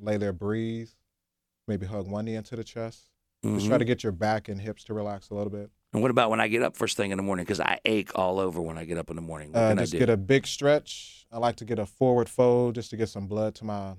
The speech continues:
Speaker 1: my head, and then stand up. That helps get that blood moving.
Speaker 2: So about getting the blood move-,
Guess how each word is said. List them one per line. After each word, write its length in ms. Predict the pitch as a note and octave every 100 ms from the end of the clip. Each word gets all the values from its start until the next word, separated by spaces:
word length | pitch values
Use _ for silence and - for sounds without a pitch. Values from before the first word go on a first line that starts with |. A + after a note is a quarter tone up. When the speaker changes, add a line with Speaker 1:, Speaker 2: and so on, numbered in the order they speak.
| F#2
Speaker 1:
my 140 | G#2+ F#2
head, 300 | A2 A2+ A2+ _ _ _ _ _ _ -
and 80 | G2+
then 60 |
stand 300 | F#2 - G#2
up. 120 | G#2 G2+
That 140 | F#2+
helps 340 | G2+ G2+ -
get 140 | - A2
that 180 | G2+ F2+
blood 220 | G#2+ G2+
moving. 300 | F2+ F2+ F2 _ _ _ _ _ _ _ _ -
Speaker 2:
So 100 | F#2
about 240 | F#2 F#2
getting 180 | F#2+ F#2
the 60 |
blood 320 | E2+ G2 F#2+ F2+
move-, 260 | F#2+ F2+